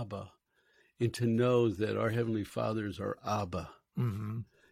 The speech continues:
Speaker 1: and to have that kind of rela-, "I want to tell you what's going on. Even if I messed up, I want to come into your presence and say, 'Man, I messed up bad.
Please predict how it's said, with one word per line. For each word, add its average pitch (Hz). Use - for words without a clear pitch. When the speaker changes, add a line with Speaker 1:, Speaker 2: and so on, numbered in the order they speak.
Speaker 1:
and 120
to 104
have 110
that 110
kind 123
of 113
rela-, 110
"I -
want 131
to 123
tell 127
you 120
what's 110
going 117
on. 113
Even 135
if -
I 104
messed 113
up, 120
I 113
want 113
to 110
come 120
into 104
your 98
presence 113
and 107
say, 107
'Man, 110
I 101
messed 101
up 95
bad. 92